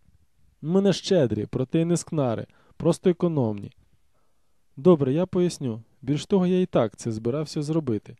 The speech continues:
Ченці ордену святого Ерталаїта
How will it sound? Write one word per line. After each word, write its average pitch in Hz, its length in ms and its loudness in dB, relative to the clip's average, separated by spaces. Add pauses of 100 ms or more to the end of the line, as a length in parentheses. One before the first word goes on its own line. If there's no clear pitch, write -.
(460)
Ченці 151 380 -4
ордену 156 460 2
святого 139 520 -2
Ерталаїта 147 760 -2